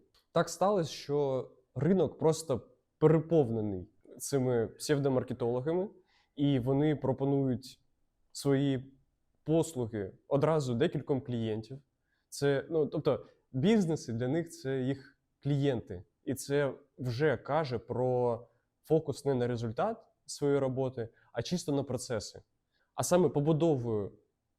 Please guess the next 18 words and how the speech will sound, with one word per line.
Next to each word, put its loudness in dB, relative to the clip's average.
маркетингових 2
стратегій -4
та -2
фокусом 0
на -2
конверсії, 0
тобто 0
на, 2
на 0
результат, -2
на -2
вимірні 0
результати, -6
займаються 0
реальні 0
маркетологи. -6
Хто 0
ж -4